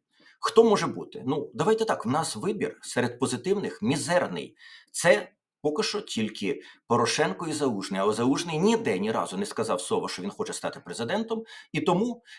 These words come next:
і йому зроблять умови, при яких йому це, очевидно, не вдасться реалізувати, і тому поки що ми маємо одну кандидатуру.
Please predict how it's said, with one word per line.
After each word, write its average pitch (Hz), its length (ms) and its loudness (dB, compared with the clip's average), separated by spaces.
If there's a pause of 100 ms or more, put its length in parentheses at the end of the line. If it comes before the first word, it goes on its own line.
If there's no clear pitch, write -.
(120)
і 143 320 8
йому 143 320 4
зроблять 120 360 4
умови, 117 280 4
при 107 140 0
яких 110 240 -4
йому 104 120 -2
це, 110 140 0
очевидно, 107 380 0
не 139 120 0
вдасться 101 360 -4
реалізувати, 147 560 -4
і 139 40 0
тому 196 240 -4
поки 226 240 -4
що - 140 -4
ми 190 100 -4
маємо 190 260 -2
одну 196 160 -4
кандидатуру. - 640 -4